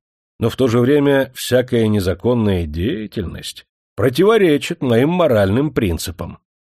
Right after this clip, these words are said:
Тут они все трое загалдели наперебой по-арабски, и вдруг его высочество — на чистом русском языке и даже почти без акцента сказал:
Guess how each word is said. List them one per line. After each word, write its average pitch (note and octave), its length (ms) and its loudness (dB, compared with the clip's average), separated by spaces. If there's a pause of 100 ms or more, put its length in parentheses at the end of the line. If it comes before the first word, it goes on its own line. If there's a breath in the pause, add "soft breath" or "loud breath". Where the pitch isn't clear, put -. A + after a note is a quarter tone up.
(400)
Тут F#3+ 160 -2
они C#3 140 2
все B2+ 180 -4
трое C3+ 300 2
загалдели A#2+ 720 0
наперебой D#3 500 0
по-арабски, D3 680 0
и B2 320 0
вдруг D#3+ 460 0
его B2+ 200 2
высочество — F3 880 0 (240)
на B2 180 0
чистом D#3 480 0
русском C#3+ 360 0
языке A#2+ 440 2
и - 200 -6
даже A#2 320 0
почти - 360 -2
без B2+ 160 0
акцента D#3+ 520 -2
сказал: F#2+ 600 -4